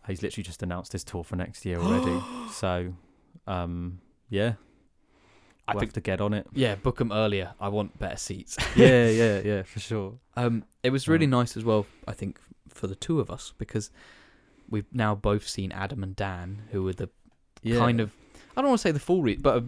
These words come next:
Speaker 2: lot of why we're doing what we're doing right now.
Speaker 1: Big part of the
Speaker 2: So
Speaker 1: inspiration of the podcast was their podcast, Have a Word.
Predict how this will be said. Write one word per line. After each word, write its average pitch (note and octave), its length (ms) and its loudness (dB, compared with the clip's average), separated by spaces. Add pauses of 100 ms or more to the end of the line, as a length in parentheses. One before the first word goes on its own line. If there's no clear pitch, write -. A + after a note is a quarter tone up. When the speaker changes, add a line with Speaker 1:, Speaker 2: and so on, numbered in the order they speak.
Speaker 2:
lot C#3 300 0
of A#2 180 -4
why A2+ 240 4
we're G#2+ 180 0
doing G#2+ 300 4
what G#2+ 160 -4
we're A2 60 -4
doing G#2+ 360 -2
right G2+ 200 -2
now. A#2 120 -2
Speaker 1:
Big D3+ 220 -4
part C3 180 2
of G#2 60 -6
the G#2 80 0
Speaker 2:
So G2+ 60 -2
Speaker 1:
inspiration G2 640 -6
of F2 140 -10
the - 60 -20
podcast - 500 -10
was F2 300 -10 (680)
their A2+ 180 0
podcast, - 720 -8 (160)
Have - 180 -14
a - 20 -10
Word. - 300 -8